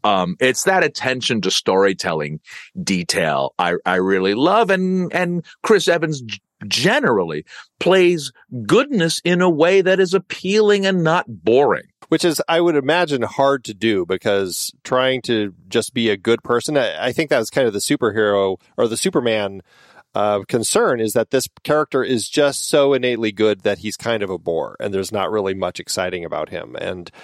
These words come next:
Speaker 1: and that is, uh, you know, I think they managed well enough in the movies. And, uh, you know, I think Christopher Reeve carried a certain presence that was enjoyable. But yeah, I think
Speaker 2: Yes.
Speaker 1: uh, Chris Evans brings kind of that,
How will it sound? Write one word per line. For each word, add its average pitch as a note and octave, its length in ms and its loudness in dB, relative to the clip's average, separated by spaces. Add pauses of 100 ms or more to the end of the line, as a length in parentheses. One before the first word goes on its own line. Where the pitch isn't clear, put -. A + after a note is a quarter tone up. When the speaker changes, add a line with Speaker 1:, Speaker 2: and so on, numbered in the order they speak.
(280)
Speaker 1:
and G#2+ 280 -2
that B2+ 180 2
is, C3+ 240 0
uh, B2+ 160 0
you D#3+ 140 -8
know, D#3+ 100 2
I C3 60 2
think D#3+ 180 -2
they C#3 120 2
managed B2 480 0 (280)
well B2+ 260 4
enough A#2 320 0
in A2 120 0
the G2 80 -4
movies. A2 680 -2
And, G#2+ 360 -2
uh, - 40 -6
you B2 160 -8
know, A2 60 -2
I G2+ 60 -2
think G#2+ 160 -4
Christopher G2+ 420 -4
Reeve G#2+ 400 -6 (160)
carried G#2+ 320 0
a G2+ 40 -6
certain G#2 360 -2
presence A2 520 -4
that F#2+ 220 -2
was F#2+ 220 -4
enjoyable. F#2+ 420 -2
But B2+ 200 -2
yeah, D#3 200 0
I G#2 120 0
think A2+ 260 -4 (140)
Speaker 2:
Yes. - 320 -6 (160)
Speaker 1:
uh, G2+ 160 2
Chris - 280 -2
Evans C#3 360 0
brings B2 420 0
kind C3 200 0
of A2 100 0
that, G#2 240 0